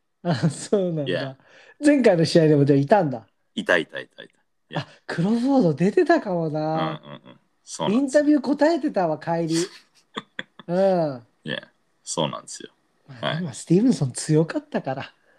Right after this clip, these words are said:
Speaker 2: そうそうそうそう。
Speaker 1: <laughs> 強かったから、あれ、
Speaker 2: そう。
Speaker 1: 圧倒的だったからね、
Speaker 2: うん。
Speaker 1: しょうがないよ。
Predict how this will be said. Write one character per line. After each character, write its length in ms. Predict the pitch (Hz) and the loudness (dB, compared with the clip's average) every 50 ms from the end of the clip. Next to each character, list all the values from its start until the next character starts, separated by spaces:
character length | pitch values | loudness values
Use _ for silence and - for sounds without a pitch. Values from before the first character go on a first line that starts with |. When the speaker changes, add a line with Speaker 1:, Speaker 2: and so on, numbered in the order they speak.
| _ _ _ - | _ _ _ -16
Speaker 2:
そ 180 | - - - 78 | -6 -2 -2 -2
う 40 | - | -2
そ 120 | - - | -4 -6
う 40 | - | -6
そ 260 | - - - - 392 - - 370 | -4 -2 0 2 2 2 2 2
う 40 | - | 0
そ 80 | - 339 | 0 -4
う。 20 | |
Speaker 1:
<laughs> 40 | - | -10
強 340 | - - - 180 185 202 202 | -10 -4 0 2 2 2 2
か 160 | - 302 302 | 0 -2 -2
っ 120 | 294 - | -2 -2
た 120 | - 196 160 | -4 -6 -6
か 120 | 160 147 | -6 -6
ら、 100 | 143 135 | -8 -8
あ 60 | 135 | -10
れ、 60 | 135 | -10
Speaker 2:
そ 40 | 135 | -8
う。 40 | 135 | -8
Speaker 1:
圧 80 | 143 - - - 180 | -8 -8 -4 0 0
倒 100 | 185 190 | 0 2
的 220 | 185 233 220 220 247 | 2 0 -2 0 0
だ 80 | 254 262 | -2 -2
っ 80 | 262 | -2
た 120 | - 247 - | -4 -10 -8
か 120 | - 143 | -8 -10
ら 60 | 131 123 | -12 -12
ね、 20 | 120 | -12
Speaker 2:
う 60 | 131 | -12
ん。 40 | 135 | -12
Speaker 1:
し 120 | 135 - 151 | -10 -8 -8
ょ 40 | |
う 40 | 139 | -6
が 120 | 139 165 170 | -6 -4 -4
な 120 | 196 220 | -4 -4
い 100 | 214 160 | -4 -6
よ。 120 | 131 123 | -6 -8